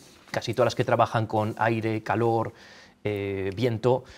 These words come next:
que los filtros de, los filtros de partículas, los filtros de polvo epa, son muy caros. Y cuanto más pequeñas son las partículas que quieres atrapar, más caros los filtros y antes se atascan. Entonces decían, "Oye, pues les aplicas ultrasonido, ¿no?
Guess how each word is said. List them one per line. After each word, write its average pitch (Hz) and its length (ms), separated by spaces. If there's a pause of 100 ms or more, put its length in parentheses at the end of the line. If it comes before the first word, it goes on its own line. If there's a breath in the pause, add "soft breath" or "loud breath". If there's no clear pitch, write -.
(500 loud breath)
que 120 100
los 113 180
filtros 160 540
de, 147 460
los 113 100
filtros 143 240
de 151 80
partículas, 135 540
los 117 100
filtros 120 300
de 123 80
polvo 127 360
epa, 135 300 (340)
son 156 180
muy 156 140
caros. - 400 (220)
Y 113 120
cuanto 110 760
más 139 260
pequeñas 160 420
son 139 100
las 139 120
partículas 127 440
que 117 100
quieres 123 180
atrapar, 120 360
más 120 180
caros 120 240
los 113 140
filtros 127 360
y 131 80
antes 120 260
se - 60
atascan. - 420 (380 loud breath)
Entonces 117 360
decían, 113 260
"Oye, 117 180
pues - 300
les 104 140
aplicas - 360
ultrasonido, 127 600
¿no? 156 160